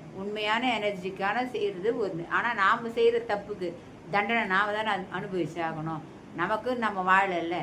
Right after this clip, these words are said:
நமக்கு நம்ம வாழ பழகணும். அதனால இதை பார்க்குறவங்க அப்படி யாராவது பாதிக்கப்பட்டவங்களா இருந்தீங்கன்னா, உங்க தைரியமா இருங்க, உங்களுக்கு நீங்களே வாழணும் அப்படின்ற முடிவோட வாழுங்க. கட்டாயமா நம்ம இந்த உலகத்தை ஜெயிச்சு வர முடியும். ஓகேவா?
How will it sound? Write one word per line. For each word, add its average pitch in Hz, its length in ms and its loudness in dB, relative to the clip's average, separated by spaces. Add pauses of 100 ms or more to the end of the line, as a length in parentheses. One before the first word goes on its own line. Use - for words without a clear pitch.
நமக்கு 220 360 -4
நம்ம 208 120 -2 (100)
வாழ 190 160 6 (160)
பழகணும். 196 540 2 (320)
அதனால 202 360 0 (400)
இதை 180 120 0 (100)
பார்க்குறவங்க 190 560 2 (500)
அப்படி 165 240 -4
யாராவது 185 360 2
பாதிக்கப்பட்டவங்களா 170 760 0
இருந்தீங்கன்னா, 170 420 -2 (560)
உங்க 285 180 -6 (140)
தைரியமா 226 380 6 (120)
இருங்க, 185 260 0 (260)
உங்களுக்கு 262 380 0
நீங்களே 185 260 -4 (100)
வாழணும் 175 440 4 (120)
அப்படின்ற 185 380 -2 (100)
முடிவோட 185 340 -2 (140)
வாழுங்க. 175 340 2 (480)
கட்டாயமா 214 540 4
நம்ம 214 220 -2
இந்த 185 160 -2
உலகத்தை 185 300 -2 (120)
ஜெயிச்சு 175 320 2
வர 147 80 -4 (100)
முடியும். 127 240 -10 (140)
ஓகேவா? 190 340 2